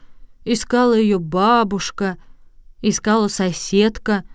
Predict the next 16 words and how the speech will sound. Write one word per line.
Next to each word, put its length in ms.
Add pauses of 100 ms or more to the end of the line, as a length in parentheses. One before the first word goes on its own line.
(760)
которая 400
всегда 440
приходила 560
читать 520
дедушке 560
газету, 760 (680)
чтобы 360
не 140
покупать 580
ее 300 (500)
и 140
сэкономить 760
на 200
этом 400 (160)
сорок 520
лир. 440